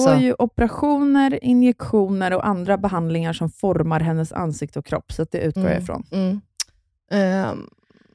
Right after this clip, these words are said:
Speaker 1: alltså, jag vet inte, jag skulle nog, ehm, all-, alla är ju olika, alla opererar sig olika och inte, och vissa, eh, älskar det idealet och vissa inte och sådär. Jag kan ju bara känna att så här, alla gör ju som de vill.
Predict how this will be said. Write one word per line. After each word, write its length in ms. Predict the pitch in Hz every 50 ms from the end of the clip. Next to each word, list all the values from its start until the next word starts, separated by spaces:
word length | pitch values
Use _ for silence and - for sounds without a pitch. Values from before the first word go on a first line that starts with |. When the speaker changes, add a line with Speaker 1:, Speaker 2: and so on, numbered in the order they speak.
| _ _ _ _ _ _ _ _ _ _ _ _ _
Speaker 1:
alltså, 300 | 302 277 330 - 262 -
jag 120 | 262 269 254
vet 100 | 311 349
inte, 180 | 349 302 240
jag 380 | 226 226 226 269 277 294 330 302
skulle 320 | - - _ 349 370 370
nog, 440 | 339 269 226 208 202 202 202 190 185
ehm, 380 | 190 175 180 185 185 185 185 185 - _ _ _ _ _ _ _
all-, 280 | _ - - 294 277 269
alla 300 | - - 285 294 294 302
är 40 | 269
ju 100 | 233 220
olika, 420 | 214 202 185 175 165 165 - 214 226
alla 180 | 226 226 220
opererar 320 | 220 202 - 214 202 190 180
sig 200 | 165 - 185 180
olika 460 | 190 180 170 175 170 160 - 180 175
och 60 | 175
inte, 320 | 185 170 160 - _ 165
och 140 | 165 170 175
vissa, 460 | 190 185 - - 208 202 202 202 196
eh, 340 | 196 196 196 196 190 185 185 - _ _ _ _ _ _ _ _ _ _ _ _ _ _ _ _
älskar 300 | - 214 196 196 - 311
det 60 | 277 294
idealet 520 | 277 233 269 269 262 254 247 247 233 -
och 60 | 220
vissa 220 | 240 214 - - -
inte 300 | - 208 180 160 - 170
och 100 | 175 -
sådär. 360 | 202 165 135 - 208 240 226 -
Jag 260 | 202 214 214 226 -
kan 100 | - 302
ju 60 | 302
bara 160 | 247 254 214 190
känna 320 | - 220 190 180 175 170
att 120 | 165 -
så 120 | - - 180
här, 220 | 160 156 156 131 -
alla 240 | - - 226 247 262
gör 180 | 247 214 190
ju 100 | 185 180
som 180 | 165 - 175 170
de 140 | 175 180 196
vill. 300 | 208 - - - -